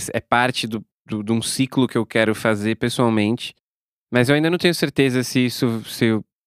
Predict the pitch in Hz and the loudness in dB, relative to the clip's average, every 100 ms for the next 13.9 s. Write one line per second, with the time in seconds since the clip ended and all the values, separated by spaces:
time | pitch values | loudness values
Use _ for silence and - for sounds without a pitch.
0 | _ _ _ _ 123 113 113 135 127 120 | _ _ _ _ 0 0 2 0 0 -2
1 | - 135 - 135 143 113 110 110 110 113 | 0 0 0 0 0 -2 -2 0 0 2
2 | 110 - 117 135 - 107 107 113 104 127 | 0 2 2 0 0 -2 -2 -2 -2 -2
3 | - - 104 127 110 - 107 113 110 110 | -2 0 2 2 0 -2 0 2 0 -2
4 | 110 113 120 - 107 107 123 - 156 139 | -2 0 -2 -2 -2 2 2 0 0 0
5 | 113 104 110 104 104 95 95 98 95 101 | 0 2 0 -2 -4 -4 -4 -4 -4 -6
6 | _ _ _ _ 107 104 101 110 110 107 | _ _ _ _ -4 -2 -2 0 0 -2
7 | 107 104 98 - 110 113 - 101 101 113 | -4 -6 -6 -2 0 0 -2 -8 -4 -4
8 | 107 107 101 101 98 90 110 104 - 98 | -4 -4 -4 -4 -6 -6 -4 -4 -4 -6
9 | 90 - - _ _ _ - 90 - 90 | -6 -8 -20 _ _ _ -12 -10 -8 -6
10 | 92 80 95 92 - 101 101 92 90 - | -6 -6 -6 -4 -2 0 0 -2 -8 -14
11 | 90 101 - - 107 98 92 - 107 101 | -6 -6 -4 -4 -2 -2 -4 -4 -6 -4
12 | 104 107 113 107 - 107 104 120 - 110 | -2 2 2 0 0 0 2 0 -2 0
13 | 101 - 104 - 107 - 101 104 110 | 0 0 -4 -4 -6 -6 -4 -2 -4